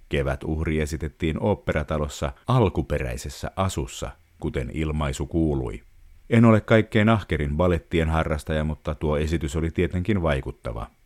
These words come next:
Niissä kohdissa, joissa en ymmärtänyt tanssijoiden kuvioita, saatoin nauttia täydellisestä musiikista. Ajattelin enintään, että hassuja kuvioita se Václav Nizinski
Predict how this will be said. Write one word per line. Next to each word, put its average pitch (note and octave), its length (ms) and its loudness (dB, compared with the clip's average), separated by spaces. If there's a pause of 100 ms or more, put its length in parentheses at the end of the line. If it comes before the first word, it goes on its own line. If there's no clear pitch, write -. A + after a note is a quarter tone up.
(520)
Niissä F#2 320 2
kohdissa, E2 400 0
joissa C#2+ 340 -2
en D2+ 80 -2
ymmärtänyt D2+ 580 -2
tanssijoiden C#2+ 540 -4
kuvioita, E2 580 0 (260)
saatoin D#2+ 460 0
nauttia E2 340 -2 (120)
täydellisestä D2+ 680 0
musiikista. D#2 720 -4 (580)
Ajattelin E2+ 600 2
enintään, F2 480 4
että D#2+ 240 0
hassuja G#2 500 4
kuvioita D2+ 720 2
se F2 180 -4
Václav F2 500 0
Nizinski F2 640 -2